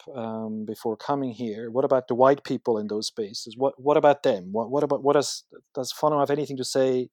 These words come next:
to them, even though he didn't write for them specifically?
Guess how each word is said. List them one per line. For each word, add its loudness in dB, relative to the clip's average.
to -8
them, 0
even -4
though 2
he -4
didn't 0
write 2
for -4
them -6
specifically? -10